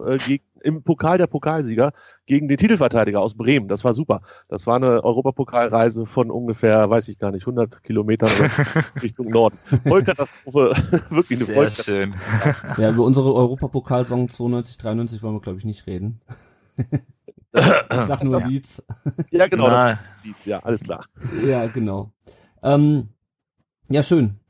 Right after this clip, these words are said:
Speaker 2: dann werden wir gleich noch ein bisschen mehr über Hannover sechsundneunzig reden. Clemens, ich weiß gar nicht, ob ich dich überhaupt eben begrüßt habe. Ich bin heute ein bisschen, äh, ein bisschen müde.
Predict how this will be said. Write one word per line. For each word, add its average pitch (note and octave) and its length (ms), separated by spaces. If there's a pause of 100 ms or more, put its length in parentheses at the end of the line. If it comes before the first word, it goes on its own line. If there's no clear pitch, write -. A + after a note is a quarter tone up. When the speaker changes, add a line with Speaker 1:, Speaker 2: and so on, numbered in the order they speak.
(100)
Speaker 2:
dann B2 280
werden C3 180
wir C3+ 80
gleich C3 160
noch D3 80
ein B2+ 40
bisschen B2+ 220
mehr A#2+ 120
über C3+ 140
Hannover B2+ 280
sechsundneunzig B2 420
reden. C3 280
Clemens, C3+ 300
ich A2+ 80
weiß B2 160
gar B2+ 80
nicht, A#2+ 100
ob A#2 80
ich A#2 100
dich A2+ 100
überhaupt G#2+ 220
eben G#2+ 160
begrüßt B2 400
habe. F#2+ 140
Ich - 80
bin G#2+ 120
heute G#2 140
ein G#2 40
bisschen, G2+ 400
äh, G2+ 280
ein G2+ 120
bisschen G#2 240
müde. G#2 260